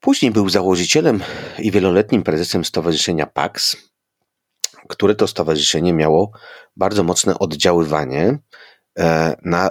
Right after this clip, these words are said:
różnego rodzaju środowiska, a równocześnie miało być takim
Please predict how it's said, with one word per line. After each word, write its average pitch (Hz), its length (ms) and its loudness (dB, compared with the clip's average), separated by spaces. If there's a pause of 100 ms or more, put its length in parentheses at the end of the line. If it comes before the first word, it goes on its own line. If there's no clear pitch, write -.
(120)
różnego 92 420 0
rodzaju 82 340 0
środowiska, 78 920 -2 (640)
a 104 280 -4
równocześnie 95 840 2 (180)
miało 80 720 0
być - 320 -2
takim 85 540 -2